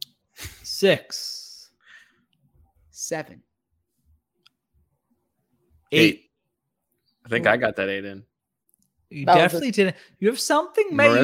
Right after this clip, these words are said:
Speaker 3: Marissa?
Speaker 1: this every time.
Speaker 4: That
Speaker 1: That
Speaker 4: sounded
Speaker 1: was
Speaker 4: like a
Speaker 1: clearly
Speaker 4: pure
Speaker 1: me.
Speaker 4: tie to me.
Speaker 1: All right, I'll go
Speaker 2: Doesn't
Speaker 1: nine.
Speaker 2: matter. Nine.
Speaker 1: I'll
Speaker 2: Okay.
Speaker 4: Ooh,
Speaker 3: Ooh.
Speaker 4: Zach.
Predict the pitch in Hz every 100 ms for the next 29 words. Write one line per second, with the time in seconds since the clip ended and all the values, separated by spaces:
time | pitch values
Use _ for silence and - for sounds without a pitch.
0 | 214 214 277 - 226 233 233 311 302 277
1 | 233 240 240 240 294 294 339 339 339 330
2 | 294 254 233 214 220 131 190 180 170 -
3 | 151 143 151 160 _ _ _ _ - 147
4 | 127 - 156 175 185 175 165 165 156 196
5 | 165 175 349 285 185 151 - _ _ 127
6 | 127 - 359 523 403 254 185 165 151 -
7 | 170 285 226 156 151